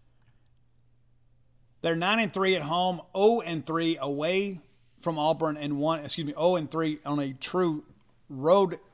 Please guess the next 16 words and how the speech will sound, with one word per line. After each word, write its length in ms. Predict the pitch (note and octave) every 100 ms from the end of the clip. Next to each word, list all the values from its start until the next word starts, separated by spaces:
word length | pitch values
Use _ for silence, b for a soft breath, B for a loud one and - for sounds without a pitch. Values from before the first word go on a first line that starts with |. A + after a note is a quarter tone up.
| -
environment, 500 | C3 B2+ B2+ C3 C3+
and 80 | C3+
then 120 | C#3
one 200 | C#3+ D#3+
and 140 | D#3 C#3
one 300 | C#3 C3+ C3
neutral. 340 | D3 - -
So 160 | - D3
one 280 | C3+ F3+ G#3
and 140 | D#3+
four 540 | - F#3+ G3 D3 C3 - b b b
away 360 | C#3 C#3 D#3+
from 160 | E3 D3
their 120 | C#3
home 240 | C3+ D3+ C3
arena. 420 | C#3+ D3+ B2